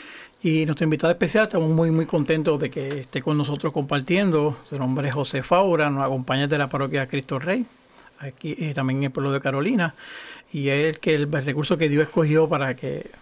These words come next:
para que trajera este tema. Él, él es un líder de, de pastoral juvenil que está bien comprometido con, con los jóvenes,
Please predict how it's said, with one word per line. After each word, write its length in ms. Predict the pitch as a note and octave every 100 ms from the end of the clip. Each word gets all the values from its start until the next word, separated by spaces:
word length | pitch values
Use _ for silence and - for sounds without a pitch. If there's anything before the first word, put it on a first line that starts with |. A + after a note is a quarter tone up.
| - - _ -
para 160 | C#3+
que 80 | C3+
trajera 400 | C3+ C3+ B2+ D3
este 160 | D3 C#3+
tema. 360 | E3+ F3+ D#3
Él, 380 | C#3 C#3+ C3+ C3 - -
él 140 | C#3+
es 60 | -
un 120 | E3
líder 460 | D#3 E3 C#3+ B2 G#2 - _ _ _ -
de, 160 | B2+ A#2
de 260 | B2 B2
pastoral 320 | B2 C3+ C#3
juvenil 600 | B2+ D3 C#3+ D3 D3 C#3+ -
que 80 | -
está 180 | -
bien 200 | C#3+ F#3
comprometido 640 | F3 D#3 D3+ C#3+ C3 C#3+ C#3+
con, 220 | C3 B2
con 160 | B2 C3
los 80 | B2
jóvenes, 380 | D#3 E3 C3+